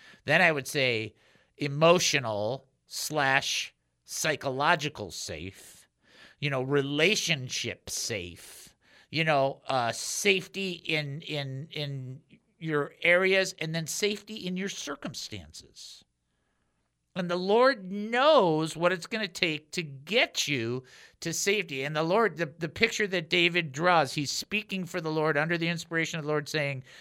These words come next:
you know, the Lord saying, "Okay, I'm getting up now." Okay, now just so you can know how serious that is, in our house, as I've told you, we have Levi and Bert, and Bert is a puppy. So Bert, uh, doesn't pay it. Levi,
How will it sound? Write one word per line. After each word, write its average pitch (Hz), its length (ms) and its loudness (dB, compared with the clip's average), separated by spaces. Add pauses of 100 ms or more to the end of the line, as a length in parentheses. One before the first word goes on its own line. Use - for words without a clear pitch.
(200)
you - 80 -4
know, 143 140 0
the 123 80 -4
Lord 147 260 0
saying, 143 380 0 (180)
"Okay, 196 540 8
I'm 135 120 -10
getting 196 280 0
up 262 160 2
now." 185 320 4 (520)
Okay, 147 340 -2 (140)
now 147 120 0
just 208 340 2
so 233 60 0
you 220 140 -2
can 208 160 -2
know 196 100 2
how 185 200 4
serious 185 500 0
that 175 260 2
is, 208 200 -2
in 156 220 -6
our 202 220 4
house, 165 380 2 (200)
as 135 160 -2
I've 170 180 2
told 151 260 -2
you, 147 120 -6 (180)
we 147 180 0
have 151 180 2
Levi 147 380 -2
and 165 220 -4
Bert, 311 360 0
and 147 220 -2
Bert 170 360 2
is 147 320 0
a 156 60 -4
puppy. - 420 -4 (1300)
So 190 160 2
Bert, 208 480 4
uh, 151 400 8
doesn't 156 300 2
pay 151 180 2
it. 139 160 -2
Levi, 165 540 2